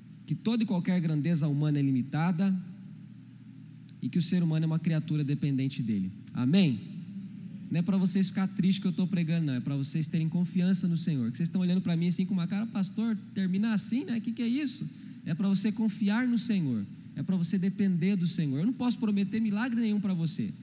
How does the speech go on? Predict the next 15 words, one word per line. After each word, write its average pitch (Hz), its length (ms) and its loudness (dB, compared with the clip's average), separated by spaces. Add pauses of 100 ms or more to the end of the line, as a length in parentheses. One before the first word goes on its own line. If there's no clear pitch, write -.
(260)
mas 160 180 2
eu 180 100 2
posso, 190 300 0
junto 226 260 2
com 220 160 0
você, 165 540 0
com 156 80 -2
a 165 40 0
nossa 185 260 0
igreja, 156 360 0
com 151 80 -4
a - 20 -2
nossa 175 240 0
liderança, 165 500 0
orar, 156 400 2